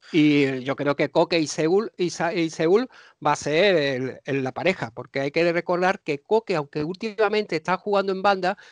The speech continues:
donde rinde más es en el centro, siempre con Seúl, o, eh, con Saúl. Lo que pasa que también Saúl estaba jugando quizá en una posición por delante a jugar Coque con, con Thomas Partey, y Saúl, pues, tenía más llegada al estilo Adrián en el Málaga.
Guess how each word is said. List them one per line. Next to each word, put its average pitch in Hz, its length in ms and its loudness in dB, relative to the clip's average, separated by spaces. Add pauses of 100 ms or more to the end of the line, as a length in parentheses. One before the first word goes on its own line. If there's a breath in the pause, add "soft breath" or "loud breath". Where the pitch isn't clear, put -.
(100)
donde 170 380 0
rinde 214 320 0
más 220 260 0 (300 soft breath)
es 208 180 0
en 170 100 -2
el 147 120 -6
centro, 220 420 -6 (300 soft breath)
siempre 180 400 0
con 156 200 -8
Seúl, 208 300 -2
o, 147 300 -4
eh, 156 180 2
con 170 140 -4
Saúl. 208 320 2
Lo 151 160 0
que 151 100 -8
pasa 196 240 -4
que 240 100 -2
también 240 320 -4
Saúl 247 440 0
estaba 226 340 -6
jugando 233 600 0 (100)
quizá 190 240 0
en 226 80 2
una 220 120 0
posición 226 540 -2 (320 soft breath)
por 214 280 4
delante 214 580 2
a 180 140 0
jugar 202 420 0 (160)
Coque 208 380 -2
con, 165 240 -8 (180)
con 170 140 -6
Thomas 190 300 -2
Partey, 190 420 -2 (400 loud breath)
y 170 140 -6
Saúl, 190 360 0
pues, 214 160 0
tenía 208 220 0
más 202 180 2
llegada 214 400 0
al 170 80 0
estilo 196 340 -4
Adrián 185 380 -2
en 175 100 -6
el 170 80 -6
Málaga. 180 440 -2